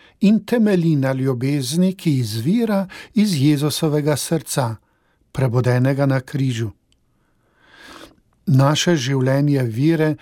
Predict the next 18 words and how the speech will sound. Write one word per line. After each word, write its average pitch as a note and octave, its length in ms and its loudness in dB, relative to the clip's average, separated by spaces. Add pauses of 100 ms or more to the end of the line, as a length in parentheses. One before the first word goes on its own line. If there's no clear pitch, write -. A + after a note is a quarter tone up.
(200)
se - 180 -2
prične C#3+ 440 -4
s - 120 -4
krstom C3 680 -4 (560)
in D3 160 4
v C3 140 2
njem F3 280 2
se - 180 -2
kaže E3 440 -2
Kristusovo F#3 840 -2
življenje, C3+ 800 0 (540)
če - 160 -2
ga B2 120 2
razvijamo D#3+ 840 0 (260)
s - 220 -8
poslušnostjo G3 1040 0
Božji B2 420 0
milosti, E3+ 720 0